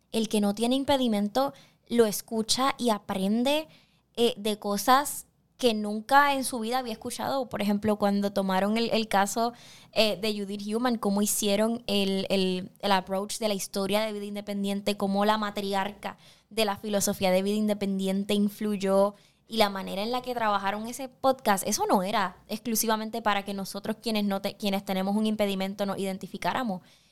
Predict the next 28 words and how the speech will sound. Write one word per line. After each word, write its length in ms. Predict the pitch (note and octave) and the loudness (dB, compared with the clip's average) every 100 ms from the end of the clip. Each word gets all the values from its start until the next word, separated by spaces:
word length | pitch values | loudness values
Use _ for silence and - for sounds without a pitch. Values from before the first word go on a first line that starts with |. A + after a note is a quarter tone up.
| _ - | _ -6
Eso 280 | G3+ B3+ | -2 0
le 140 | D4 C#4 | 2 2
dio 120 | A3+ | 0
una 180 | C4 C#4+ | -2 0
cátedra 500 | G#3+ G#3+ C4+ D4 D4+ | 0 0 -2 -4 -2
al 240 | A3+ G#3+ | 0 0
que 120 | G#3 | 0
no 120 | G3 F#3+ | -2 0
tiene 180 | B3 | -2
impedimento 720 | C4 B3+ C4 A3+ G#3 A3 C4 | -2 0 2 2 0 -2 -2
sobre 480 | C4 A#3+ G#3+ G#3 G3+ - _ _ - | 0 0 0 0 -2 -8 _ _ -4
los 280 | G3+ E3+ - | -2 -2 -2
años 340 | G3 D#4+ F4 | -4 -2 -4
que 160 | - G3+ | -4 -4
llevan 260 | F#3+ F#3 F3+ | -2 -2 -6
estas 280 | - F#3+ | -6 -8
luchas 440 | F#3 F3+ - G3+ F3 _ - _ - | -4 -6 -4 -8 -10 _ -20 _ -6
y, 240 | A3+ G#3 | -4 -2
y 160 | A3+ G#3+ | -4 0
la 80 | G#3 | 0
importancia 600 | G#3 G#3 G3+ F#3 G3+ C#4+ | 2 0 0 0 -2 -4
que 80 | - | -6
estas 200 | C#4+ C4+ | -6 -4
luchas 300 | C4 B3 - | -4 -4 -4
tienen. 260 | B3+ B3+ | -4 -2
Así 160 | G3+ G#3+ | -2 0
que 160 | B3 | 0
yo 220 | G#3+ G#3 | 2 0